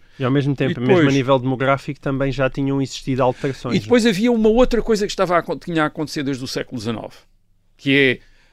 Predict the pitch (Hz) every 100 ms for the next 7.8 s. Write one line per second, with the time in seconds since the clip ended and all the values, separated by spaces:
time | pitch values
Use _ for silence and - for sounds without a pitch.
0 | _ _ - 156 - 233 196 175 185 147
1 | 135 - 143 131 151 131 - 131 - -
2 | 165 185 214 - - - - - 120 104
3 | - - 160 185 139 156 165 - 165 156
4 | 139 151 - 143 139 151 151 131 127 131
5 | 127 123 120 147 208 214 160 143 156 143
6 | 139 160 131 135 143 - 131 139 165 127
7 | 135 123 123 123 139 165 214